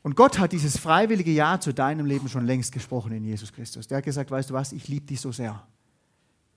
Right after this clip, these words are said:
Ich habe meinen einzigen Sohn für dich gegeben, damit du wieder Gemeinschaft mit mir haben kannst. Ich sag bedingungslos Ja zu dir.“ Die Frage ist, was antwortest du darauf?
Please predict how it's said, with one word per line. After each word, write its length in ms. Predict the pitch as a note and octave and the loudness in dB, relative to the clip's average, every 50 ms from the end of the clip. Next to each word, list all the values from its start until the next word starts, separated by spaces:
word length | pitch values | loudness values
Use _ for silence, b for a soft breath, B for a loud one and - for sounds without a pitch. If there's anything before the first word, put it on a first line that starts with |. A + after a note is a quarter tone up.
| _ _ _ _ _ _ _ _ | _ _ _ _ _ _ _ _
Ich 80 | - A#2 | -6 -4
habe 100 | C3+ A2+ | -2 0
meinen 160 | A#2+ A#2 A#2 | 0 0 0
einzigen 400 | - B2 C#3 C#3+ C#3+ D3 C#3 D3 | 0 0 -2 -2 -4 -6 -6 -6
Sohn 360 | C3 C#3+ B2 A#2 G#2+ F#2+ F2 - - _ | -6 -4 -4 -6 -6 -8 -12 -16 -20 _
für 140 | - B2 A#2 | -12 -10 -8
dich 180 | B2 B2+ - | -8 -8 -8
gegeben, 480 | - C3+ A#2+ C3 B2+ A#2 A2 G#2+ G#2 - _ _ _ _ _ _ _ _ _ _ _ _ | -8 -8 -6 -4 -6 -6 -6 -10 -16 -18 _ _ _ _ _ _ _ _ _ _ _ _
damit 300 | - A#2 A#2 A#2+ A2 - | -10 -8 -6 -6 -4 -4
du 160 | D#3+ F3 D#3+ | -4 -2 -2
wieder 140 | C#3+ B2 A#2 | -2 -2 -2
Gemeinschaft 480 | A2 A#2+ A2+ A#2 A#2 A#2 - B2+ - - | -2 -2 -2 -2 -4 -4 -6 -8 -8 -8
mit 100 | A#2+ - | -8 -6
mir 180 | A#2+ A#2+ A2 G#2 | -6 -6 -6 -8
haben 140 | G#2+ G#2+ A2+ | -8 -10 -12
kannst. 480 | G#2+ A#2+ - A2 - - - - - _ _ _ _ _ _ _ _ | -12 -14 -16 -16 -16 -18 -18 -20 -20 _ _ _ _ _ _ _ _
Ich 200 | - A3 - - | -4 -2 0 0
sag 220 | - C3+ A#2+ - | 0 -2 -2 -4
bedingungslos 560 | - B2+ A#2+ E3+ E3+ D#3+ C#3+ B2+ C#3 C3+ B2 | -6 -6 -4 -2 -2 -2 -2 -4 -4 -6 -4
Ja 220 | A#2+ B2 A#2+ A#2+ A#2+ | -2 -2 -2 -2 -4
zu 100 | - B2 | -6 -10
dir.“ 300 | - B2+ A#2+ A2+ G#2+ - _ _ _ _ _ _ _ _ _ _ _ _ _ _ _ _ _ _ _ _ _ _ _ _ _ _ - | -10 -8 -8 -8 -10 -12 _ _ _ _ _ _ _ _ _ _ _ _ _ _ _ _ _ _ _ _ _ _ _ _ _ _ -16
Die 60 | C#3 | -8
Frage 300 | - C3 B2+ B2+ B2+ C3 | -4 -2 -2 -2 -2 -4
ist, 140 | A#2+ A#2+ B2+ | -6 -6 -6
was 120 | C3 B2+ | -6 -4
antwortest 480 | - C3+ B2 G#2+ A2 A2 - A2 - - | -4 -4 -6 -6 -8 -12 -12 -12 -12 -12
du 60 | A#2 | -12
darauf? 500 | A#2 A2 - - G2 G#2+ - - - | -12 -12 -14 -16 -18 -18 -20 -20 -20